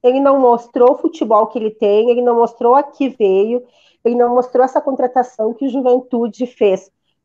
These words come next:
Mas pra mim é pelo mesmo motivo que tu falou, é, ele não tá na posição certa. Não tá, e o momento eu acho que se colocasse, Marquinhos colocasse ele mais pelo meio, eu acho que ele teria muito a evoluir, a,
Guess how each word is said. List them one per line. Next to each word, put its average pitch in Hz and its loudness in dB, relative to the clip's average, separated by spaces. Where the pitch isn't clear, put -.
Mas 302 -2
pra 392 0
mim 320 4
é 339 2
pelo 320 0
mesmo 277 0
motivo 302 -2
que - -12
tu 233 -20
falou, 220 2
é, 247 2
ele 311 -2
não 277 2
tá 269 -4
na 233 -2
posição 262 -2
certa. - -8
Não 233 -4
tá, 220 2
e 311 2
o 330 2
momento 277 0
eu 330 4
acho 320 -6
que 311 -4
se - -20
colocasse, 247 0
Marquinhos 247 -6
colocasse 247 0
ele 220 0
mais 214 0
pelo 302 2
meio, 240 2
eu 240 6
acho 240 0
que 269 -6
ele 254 -8
teria 254 0
muito 262 0
a 262 6
evoluir, 226 -2
a, 185 0